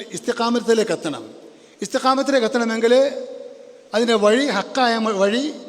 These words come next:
അഹ്ലു സുന്നയുടെ വഴി നമ്മൾ തിരഞ്ഞെടുത്തിട്ട് ആ റൂട്ടിലൂടെ പോകണം അല്ലേ? ആ റൂട്ട് നമുക്ക് ഒരുക്കി തരുന്ന പ്രസ്ഥാനമാണ് ഏത്?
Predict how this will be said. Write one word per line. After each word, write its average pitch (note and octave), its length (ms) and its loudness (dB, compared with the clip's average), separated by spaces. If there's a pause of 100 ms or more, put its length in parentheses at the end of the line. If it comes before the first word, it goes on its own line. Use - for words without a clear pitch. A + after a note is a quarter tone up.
(360)
അഹ്ലു C4 260 2
സുന്നയുടെ A3+ 320 2
വഴി G#3 140 4
നമ്മൾ A3 200 -2
തിരഞ്ഞെടുത്തിട്ട് G#3 420 2 (500)
ആ - 20 2 (120)
റൂട്ടിലൂടെ A3 380 2 (100)
പോകണം D3 320 -2 (680)
അല്ലേ? D#3+ 200 -4 (1000)
ആ C#4+ 40 4 (160)
റൂട്ട് B3+ 280 0
നമുക്ക് B3 260 0
ഒരുക്കി A3+ 260 0
തരുന്ന A3+ 220 -2 (580)
പ്രസ്ഥാനമാണ് A#3 580 0 (100)
ഏത്? G3+ 140 0